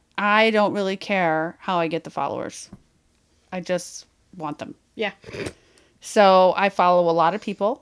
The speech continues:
Speaker 2: Mm-hmm.
Speaker 1: and most people are courteous and follow back.
Speaker 2: Oh.
Speaker 1: So we're gonna get there. I don't know when, but we will get there, and then we will go live, and it'll be super fun.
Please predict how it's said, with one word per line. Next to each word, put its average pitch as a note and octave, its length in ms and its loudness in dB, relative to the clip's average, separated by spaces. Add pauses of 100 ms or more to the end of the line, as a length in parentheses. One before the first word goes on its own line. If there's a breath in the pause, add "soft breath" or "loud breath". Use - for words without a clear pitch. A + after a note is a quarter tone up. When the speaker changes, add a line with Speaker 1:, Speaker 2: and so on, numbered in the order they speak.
Speaker 2:
Mm-hmm. A#3 120 -8
Speaker 1:
and G3 180 -2
most G3 300 -2
people F3+ 480 -4
are E3 480 -2 (240)
courteous F#3 580 -8
and G3 180 -12
follow G3 240 -12
back. - 360 -16 (400)
Speaker 2:
Oh. F4 160 -8 (1080 soft breath)
Speaker 1:
So F#3+ 440 -2
we're A#3 200 -4
gonna C#4+ 140 0
get C#4+ 160 0
there. F3 180 -4 (560)
I G3+ 80 -2
don't G#3+ 100 2
know A3+ 140 2
when, C4+ 260 4 (180)
but F#3+ 120 -4
we G#3 100 -2
will G#3 100 0
get G3 180 -4
there, C#4 340 -4
and G#3 340 -4
then G3 100 -6
we G3+ 100 -8
will G#3+ 100 -6
go C4+ 140 -6
live, - 320 -12
and G3 100 -10
it'll F#3+ 120 -10
be F#3 80 -10
super - 260 -14
fun. - 200 -14